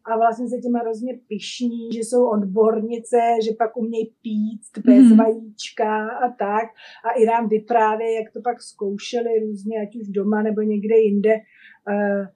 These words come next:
Speaker 1: eh, kde vařili. Takže si myslím, že to berou vlastně jako takovou, eh, zajímavost v jejich životě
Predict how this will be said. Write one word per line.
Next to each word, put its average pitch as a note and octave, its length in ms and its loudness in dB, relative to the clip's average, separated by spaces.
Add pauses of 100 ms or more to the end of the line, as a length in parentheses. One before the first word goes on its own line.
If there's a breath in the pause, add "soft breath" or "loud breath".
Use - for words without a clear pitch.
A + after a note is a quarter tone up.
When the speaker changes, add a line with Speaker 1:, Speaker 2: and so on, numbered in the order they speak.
(300)
Speaker 1:
eh, G3 240 -2
kde G#3 280 4
vařili. F#3 800 -4
Takže G3+ 280 -2
si A3 160 -2
myslím, A3 360 0
že A3 180 0
to A#3 80 -2
berou A3+ 300 0
vlastně A3+ 540 -4
jako A3 280 -4
takovou, A3+ 680 2 (140)
eh, A3 360 -2 (400)
zajímavost A#3+ 1000 0
v G#3+ 40 -12
jejich A#3 400 -6
životě A#3 540 -6